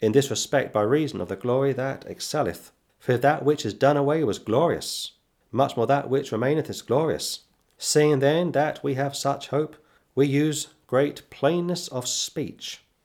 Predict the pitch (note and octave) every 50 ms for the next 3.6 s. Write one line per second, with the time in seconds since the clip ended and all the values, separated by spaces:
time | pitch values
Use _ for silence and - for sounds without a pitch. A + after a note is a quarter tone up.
0 | _ _ _ _ _ - F#2+ B2+ D#3 F3 F3+ F#3 F3+ F3 D#3+ B2+ F2+ D#2 C#2 C#2
1 | - - - _ _ _ _ _ _ _ _ - A#2 - - - D#3 D#3 D3 C#3
2 | C#3 C#3 C3+ C#3 - - _ _ - - - C#3+ E3 E3+ E3+ E3 D#3 C3+ B2 A#2+
3 | A#2+ A#2+ - - C#3+ C#3+ A2 E2 - - -